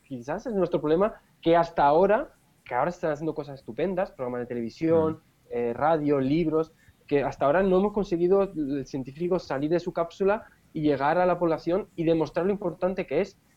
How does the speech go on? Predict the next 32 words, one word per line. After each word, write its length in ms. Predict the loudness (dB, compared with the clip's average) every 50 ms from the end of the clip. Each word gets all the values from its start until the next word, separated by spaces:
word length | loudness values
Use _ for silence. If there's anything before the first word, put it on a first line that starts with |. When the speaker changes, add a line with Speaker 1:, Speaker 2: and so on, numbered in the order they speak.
| _ _
Speaker 1:
Y 100 | 2 2
ojalá 320 | 2 2 2 2 2 4
el 100 | 2 2
político 320 | 2 0 0 0 0 0 -2
futuro, 540 | 0 -4 -4 -4 -2 0 0 -2 -2 -4 -8 _ _ _ _ _ _ _ -6
eh, 240 | -4 -4 -2 -4
salve 480 | -6 -8 -14 -8 -2 0 2 2 2 0
este 180 | -2 -2 -4 -4
problema 440 | -2 0 0 0 0 0 -2 -4 -4
gracias 380 | -4 -4 -4 -4 -6 -8 -8 -8
a 80 | -8 -6
que 100 | -4 -4
los 140 | -4 -4 -4
científicos 440 | -6 -8 -8 -8 -8 -6 -4 -2 -2
nos 120 | -2 -2 -2
hemos 160 | -2 -4 -4
puesto 180 | -4 -6 -6 -6
las 120 | -6 -6 -4
pilas. 340 | -2 -2 -2 -2 -4 -6 _ _ _ _ _ _ _ _
Porque 300 | -14 -6 -2 0 0 0
siempre 260 | 0 -2 -2 -2 -2
quejarse 320 | -2 -2 -4 -6 -4 -2 -2
de 40 | -2
los 100 | -2 -2
políticos, 380 | -2 -2 -4 -2 -2 -4 -4
esto 80 | -4 -8
es 100 | -10 -6
una 140 | -6 -4 -4 -4
cosa 300 | -6 -8 -8 -8 -8 -6
muy 160 | -4 -4 -4
española 360 | -4 -6 -6 -4 -2 -2 0
además, 320 | 0 0 -2 -2 -4 -6